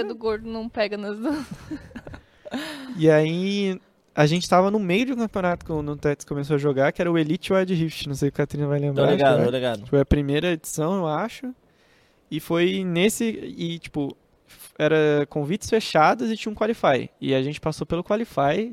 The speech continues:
Speaker 2: então a gente ganhou de alguns ti-, muitos times, a gente ficou, tipo, uns três dias jogando Qualify. A gente classificou e a gente, nosso primeiro jogo era contra o Flamengo, no Elite Wild Rift. E era aquele Flamengo que,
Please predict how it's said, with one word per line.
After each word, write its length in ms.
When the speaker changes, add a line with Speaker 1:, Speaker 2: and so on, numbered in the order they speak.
Speaker 2:
então 120
a 40
gente 180
ganhou 160
de 80
alguns 260
ti-, 240
muitos 540
times, 200
a 20
gente 100
ficou, 180
tipo, 180
uns 120
três 240
dias 100
jogando 220
Qualify. 480
A 60
gente 200
classificou 760
e 600
a 40
gente, 280
nosso 180
primeiro 260
jogo 160
era 100
contra 200
o 40
Flamengo, 460
no 520
Elite 320
Wild 180
Rift. 420
E 120
era 140
aquele 220
Flamengo 500
que, 400